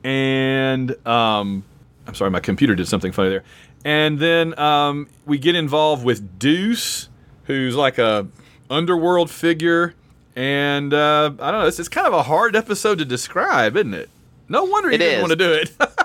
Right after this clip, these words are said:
Speaker 2: <laughs> Hey, you stuck me with T K O last time, so I don't wanna
Speaker 1: That's
Speaker 2: hear it.
Speaker 1: tr-, that's fair. You're exactly right.
Speaker 2: So if I were to split the, the plots up, the A
Speaker 1: Uh,
Speaker 2: plot would be the search for the Grail, and the B
Speaker 1: oh,
Speaker 2: plot
Speaker 1: yeah.
Speaker 2: would be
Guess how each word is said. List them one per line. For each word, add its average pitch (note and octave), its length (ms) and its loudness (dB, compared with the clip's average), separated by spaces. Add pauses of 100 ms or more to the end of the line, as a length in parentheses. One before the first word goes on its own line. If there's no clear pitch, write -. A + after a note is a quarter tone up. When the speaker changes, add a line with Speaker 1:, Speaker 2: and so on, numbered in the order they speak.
(380)
Speaker 2:
<laughs> - 1160 0
Hey, E3+ 80 2
you E3+ 180 2
stuck F#3+ 240 0
me E3+ 100 2
with C#3 80 2
T E3 160 -2
K C#3+ 200 2
O B2 140 4
last A2 280 2
time, F2+ 180 -2
so G2 160 0
I A2 80 2
don't C3 100 2
wanna E3+ 120 2
Speaker 1:
That's C3+ 100 0
Speaker 2:
hear F#2 120 0
it. D#2+ 100 -8
Speaker 1:
tr-, - 240 -10
that's D3+ 240 -2
fair. A#2 340 0 (140)
You're C3 220 -2
exactly B2+ 420 -2
right. G2+ 320 -4 (340)
Speaker 2:
So E3+ 360 -2
if E3 160 0
I F3 120 2
were A3 140 0
to F3+ 80 0
split F3 340 -4
the, D3 100 2
the B2 140 -2
plots C#3+ 400 -2
up, C#3+ 260 0
the B2+ 160 0
A C#3+ 120 2
Speaker 1:
Uh, C#3+ 80 -12
Speaker 2:
plot D3 240 0
would C3+ 140 -6
be B2+ 120 0
the A#2 80 0
search B2 300 -4
for C3 120 -12
the A#2+ 80 -6
Grail, A2+ 400 2
and B2+ 100 -4
the G#2+ 60 -4
B A#2+ 200 -4
Speaker 1:
oh, A2+ 80 -6
Speaker 2:
plot A#2+ 180 0
Speaker 1:
yeah. - 40 -10
Speaker 2:
would A2 160 -10
be G#2+ 400 -2